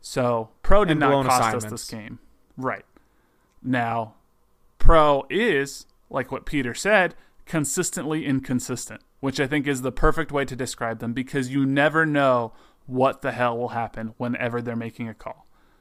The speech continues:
Speaker 1: I would have put money that that would have come back as a penalty kick regardless. The, the ro-, teams could have been flipped. It could have been Sporting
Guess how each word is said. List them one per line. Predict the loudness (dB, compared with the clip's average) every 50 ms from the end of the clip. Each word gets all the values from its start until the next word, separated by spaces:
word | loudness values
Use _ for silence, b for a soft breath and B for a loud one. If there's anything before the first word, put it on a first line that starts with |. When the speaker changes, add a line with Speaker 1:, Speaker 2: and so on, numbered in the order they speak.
| _ _ _ 2
Speaker 1:
I | 2 4
would | 4 4
have | 4 4
put | 4 4
money | 4 2 2 2 2 4 4 2
that | 2 0 0 -2
that | -2 -2
would | -2 -2
have | -4 -6 -6
come | -4 -2 -2 0
back | 0 -2 -4 -4
as | -6 -8
a | -8
penalty | -8 -8 -6 -6 -8 -8 -10 -14
kick | -14 -10 -10 -10 -10 _ -18 b b b b b b b
regardless. | -4 -2 2 4 4 4 4 0 -4 -6
The, | -4 -4 -4 -4
the | -4 -2
ro-, | 0 0 -2
teams | -2 -4 -4 -4 -2 -2
could | -2 -2
have | -2
been | -2 -4
flipped. | -4 -2 -2 -2 0 -2 -4
It | -8
could | -4 -2 0
have | 0
been | 0 0 -2
Sporting | -2 -4 -2 0 0 0 0 -2 -6 -8